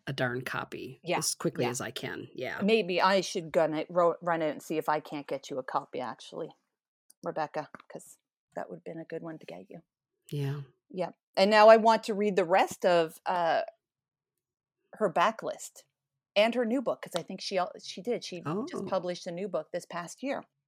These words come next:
Speaker 1: Mm.
Speaker 2: So, yeah, so that's my book two. And then book three is Starling by Kirsten Cram.
Speaker 1: <gasps>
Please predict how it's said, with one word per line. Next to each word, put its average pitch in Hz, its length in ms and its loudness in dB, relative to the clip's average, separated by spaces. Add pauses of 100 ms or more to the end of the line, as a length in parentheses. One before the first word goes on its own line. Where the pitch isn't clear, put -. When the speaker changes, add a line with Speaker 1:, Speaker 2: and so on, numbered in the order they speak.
(280)
Speaker 1:
Mm. 202 220 -2 (440)
Speaker 2:
So, 185 240 0
yeah, - 220 -2
so 190 120 -4
that's 277 220 4
my 180 120 8
book 185 340 4
two. 277 520 2
And 220 180 4
then 202 200 0
book 226 240 8
three 277 680 0 (920)
is 196 420 4
Starling 247 800 0 (100)
by 233 160 2
Kirsten 240 580 -6
Cram. 415 500 -4 (380)
Speaker 1:
<gasps> 175 600 -6